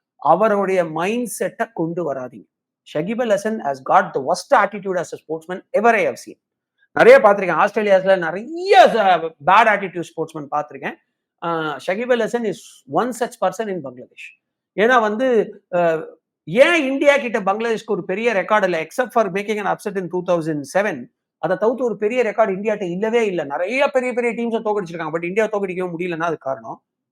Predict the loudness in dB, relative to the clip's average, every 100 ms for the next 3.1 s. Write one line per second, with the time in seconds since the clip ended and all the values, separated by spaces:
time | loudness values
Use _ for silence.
0 | _ _ _ _ _ _ 2 4 6 4
1 | 6 4 4 0 0 -2 -2 -4 0 0
2 | 0 -4 -2 2 4 4 0 -2 -4 -2
3 | -2